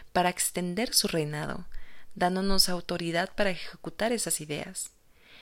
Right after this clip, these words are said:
Y algo que me parece maravilloso es que cuando Dios te da una, una idea, la que sea, junto con ella te entrega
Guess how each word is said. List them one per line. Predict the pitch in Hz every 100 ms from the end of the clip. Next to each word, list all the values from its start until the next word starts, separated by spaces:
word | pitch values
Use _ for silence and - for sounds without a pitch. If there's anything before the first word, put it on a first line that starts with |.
| -
Y | -
algo | 180 180 185
que | - 180
me | 180
parece | - 180 170 - - 175 175 160 - - - -
maravilloso | 180 175 175 185 175 185 180 196
es | 190
que | - 196 190 -
cuando | 185 175 175
Dios | 175 190 220 233
te | 277
da | 262
una, | 226 220 214 202 -
una | 190 185 196
idea, | 214 180 156 160 233 - - - - - - - -
la | 190 190
que | - 175
sea, | - 185 160 156 - _ _ - -
junto | - 202 196 196
con | - 202 202
ella | 208 214 262 302
te | -
entrega | 196 170 185 185 190